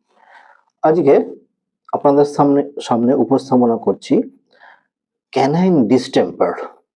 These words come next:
এর যে মারাত্মক দিকটা, নিউরোলজিক্যাল ফর্ম, কাঁপুনি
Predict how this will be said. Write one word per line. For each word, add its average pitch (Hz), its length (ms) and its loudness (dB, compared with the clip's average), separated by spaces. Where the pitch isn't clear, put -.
এর 135 260 4
যে 156 80 4
মারাত্মক 120 720 0
দিকটা, 107 600 0
নিউরোলজিক্যাল 139 960 4
ফর্ম, 87 440 -2
কাঁপুনি 117 760 0